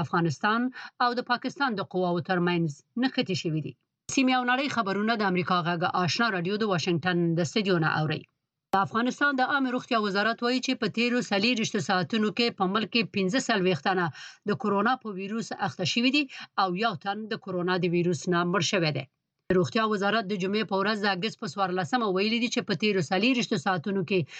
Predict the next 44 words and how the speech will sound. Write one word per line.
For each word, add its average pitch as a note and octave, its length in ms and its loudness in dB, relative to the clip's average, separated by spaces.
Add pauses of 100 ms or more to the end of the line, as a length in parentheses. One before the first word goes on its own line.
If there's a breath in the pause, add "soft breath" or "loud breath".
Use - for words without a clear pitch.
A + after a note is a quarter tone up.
(160 loud breath)
د - 20 0 (100)
کرونا A3+ 300 2 (120)
د - 0 - (100)
ویروس A3 280 -2 (300 loud breath)
یو A3 160 2
سلو G3+ 160 0 (140)
پنځه G3 280 0 (140)
سمپلونه F#3 540 2
معاینه E3+ 320 2
شوي B3+ 220 2
دي C4+ 120 2
چې C#4+ 80 2 (360 loud breath)
پنځه G#3+ 280 0 (100)
څلوېښت G#3+ 560 0
یې B3 60 4 (360 loud breath)
مثبت B3 320 0 (140)
تثبیت F3 340 -2
شوي F3 220 2
دي. - 80 -12 (540)
د G3 120 4
افغانستان B3+ 500 0
د B3+ 140 2
عامه C#4 240 0
روغتیا A#3 260 -2
وزارت G#3+ 360 0
د A3+ 140 -6
معلوماتو G3+ 520 -2
په F#3+ 60 2 (120)
اساس F3 260 -2 (340 loud breath)
په A3+ 120 0
دې C4 180 2
حساب A3 340 -2
په G3+ 120 0
هیواد G3 260 2
کې G3 180 -8
اوس A3+ 240 -4
په G3 140 -4
کرونا F#3 380 2 (380 loud breath)
اووه A3+ 200 2 (120)
دېرش B3+ 200 4
زره B3 140 4 (160)
پنځه G3+ 300 -4
سوه A#3+ 160 2 (360)
یو C4 100 2